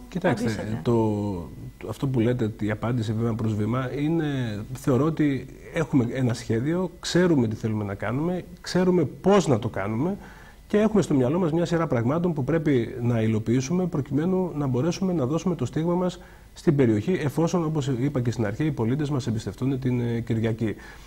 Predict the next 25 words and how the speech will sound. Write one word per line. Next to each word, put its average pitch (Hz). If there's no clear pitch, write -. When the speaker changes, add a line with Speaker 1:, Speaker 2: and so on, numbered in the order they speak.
Speaker 1:
Ε, 113
πραγματικά 113
θεωρώ 123
ότι, 113
ε, 101
η 139
πρόταση 139
της 110
Κοινωνικής 110
Συμμαχίας 113
είναι 127
η 131
καλύτερη 117
η 110
οποία 110
έχει 110
κατατεθεί. 110
Δυστυχώς 120
κάποιοι 127
συνδυασμοί 117
δεν 123
κατέθεσαν 113
καν 135
προτάσεις. 104
Ε, 110